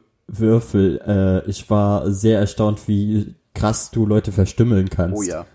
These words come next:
Speaker 1: Weil das war ja etwas, was gar nicht, äh, überhaupt nicht in irgendeinem Material gezeigt wurde. Also der Gewaltgrad war wirklich so schockierend.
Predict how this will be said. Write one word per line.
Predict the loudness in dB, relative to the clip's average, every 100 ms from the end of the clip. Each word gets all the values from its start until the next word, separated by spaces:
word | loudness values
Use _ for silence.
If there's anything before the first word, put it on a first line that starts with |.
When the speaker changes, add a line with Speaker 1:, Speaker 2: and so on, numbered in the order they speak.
| _
Speaker 1:
Weil | 0
das | 0 2 2
war |
ja | 4 4
etwas, | 0 0 0 0
was | -2 -2 0
gar | 0
nicht, | 2 0 0
äh, | 0
überhaupt | 0 -2 -4 -2 0 0 0
nicht | -2 -4 -4
in | -4
irgendeinem | 0 0 2 0 0 -4 -8 -6
Material | -2 0 2 0
gezeigt | 0 -4 -4 -4 -4 -6
wurde. | -4 -4 -6 _ _ _ _ _ _ -20 -4
Also | -2 0
der | 0
Gewaltgrad | 0 2 2 2 0 -2 0
war | -2 0
wirklich | -2 0 0 -2 -8 -12
so | -6 -4 -2 -2
schockierend. | -2 -2 0 2 2 0 -2